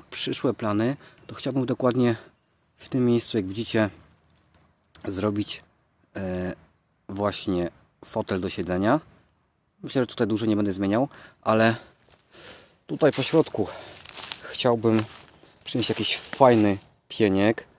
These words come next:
coś w stylu tego pieńka, albo jakiś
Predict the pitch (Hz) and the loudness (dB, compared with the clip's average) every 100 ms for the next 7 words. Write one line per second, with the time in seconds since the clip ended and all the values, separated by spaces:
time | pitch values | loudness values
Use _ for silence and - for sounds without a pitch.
0 | _ _ - 104 - - 107 101 98 - | _ _ -4 -4 -6 -2 2 2 0 -6
1 | _ _ _ _ _ _ _ _ - 113 | _ _ _ _ _ _ _ _ -4 -2
2 | 101 - 107 92 - 98 113 - 101 95 | -2 0 0 2 2 2 2 0 -2 2
3 | 104 101 104 - - | 2 2 -2 -6 -6